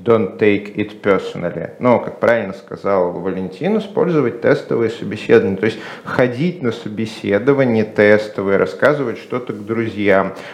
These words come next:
просить их давать негативный фидбэк. Да, с одной стороны, мы будем знать о том, что это мой друг и коллега, я его попросил сказать, что я, и он это сделал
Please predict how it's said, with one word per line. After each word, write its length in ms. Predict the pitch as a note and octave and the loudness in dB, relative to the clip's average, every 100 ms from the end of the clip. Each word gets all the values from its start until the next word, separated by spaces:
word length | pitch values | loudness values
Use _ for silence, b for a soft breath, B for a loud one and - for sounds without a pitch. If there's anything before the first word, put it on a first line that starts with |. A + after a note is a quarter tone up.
| B | B
просить 880 | C#3 B2 A#2+ B2 - E3+ F#3+ - - - | 0 2 2 -4 -4 -2 -2 -4 -8 0
их 260 | D#3 B2 | 0 2
давать 420 | B2 A2 C#3+ D3 | 4 6 4 2
негативный 800 | B2+ A2 A#2 A2+ - C#3+ B2+ A#2+ A2 - | -2 -2 0 0 0 0 2 0 -4 -6
фидбэк. 560 | B2 A#2 G#2 G#2 E2 - - B B - | -6 -4 2 2 2 -4 -14 B B -16
Да, 540 | A2+ A2+ D#3 A2+ - B B B | -4 0 2 0 -4 B B B
с 200 | - - | -8 -2
одной 600 | D3+ D3 F#3 A3+ C4 A3+ | 0 0 0 4 4 2
стороны, 840 | - - C3+ B2 A#2 G2+ D#2+ C#2 - | 0 0 2 2 0 -2 -2 -6 -4
мы 140 | B2+ | 0
будем 420 | D#3 D3+ C#3 C#3 | 2 0 2 0
знать 520 | A#2 B2+ C#3 B2 F#2 - | 0 0 2 2 -2 -4
о 80 | G#2 | -6
том, 240 | - B2 | -4 -6
что 200 | B2 - | -6 -6
это 180 | A#2 A#2+ | -6 -4
мой 200 | A#2 A#2+ | -2 -2
друг 460 | A#2+ B2 C3+ A#2 - A#2+ | 0 0 0 -2 -8 -6
и 260 | A2+ A2 | -2 -2
коллега, 600 | G2 B2+ A#2+ E3 G#3 D#3 | 0 2 4 4 4 2
я 220 | B2 A2 B2+ | -2 0 0
его 180 | A#2 | 0
попросил 640 | A2+ - - A#2+ - C#3+ G#2+ | -4 0 2 2 2 -4 -4
сказать, 460 | - A2+ G2+ G#2+ F#2+ | -4 -2 2 2 0
что 220 | - G#2+ | -6 -4
я, 420 | G2 G#2 F2 - - B B B B B - | 2 4 2 -2 -18 B B B B B 0
и 60 | |
он 280 | A#2+ B2+ A2 | 4 4 4
это 260 | G#2+ - A2+ | -2 -2 -4
сделал 880 | B2+ D3 A#3 B3+ G#3+ D#3 A#2 - | -4 2 6 6 6 4 2 -4